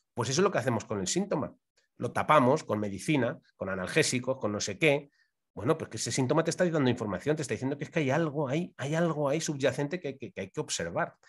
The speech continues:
Entonces, bueno, pues eso me gusta. Y luego, me has dicho uno que para regalar, pues oye, mira, un libro que tengo escrito yo que se llama Historias Deliciosas, es un libro, mm, eh, de cuentos infantiles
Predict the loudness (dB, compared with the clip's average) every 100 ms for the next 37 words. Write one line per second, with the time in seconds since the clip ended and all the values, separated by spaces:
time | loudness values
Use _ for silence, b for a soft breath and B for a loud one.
0 | B B B 0 4 4 4 2 2 2
1 | 2 2 2 6 6 6 2 2 2 2
2 | 4 4 6 6 6 8 6 4 b _
3 | _ -4 -2 0 -2 -4 -6 -4 0 2
4 | 0 0 -2 -2 -2 0 0 -2 -2 0
5 | 0 -2 -2 -2 -4 -6 -6 -4 -6 -6
6 | _ -12 -6 -4 -2 -2 -2 -2 -6 -8
7 | _ _ _ _ _ _ _ _ _ -20
8 | B B B _ _ -6 -4 -2 -2 -2
9 | -4 2 2 4 0 0 -2 2 2 2
10 | 0 0 -2 -8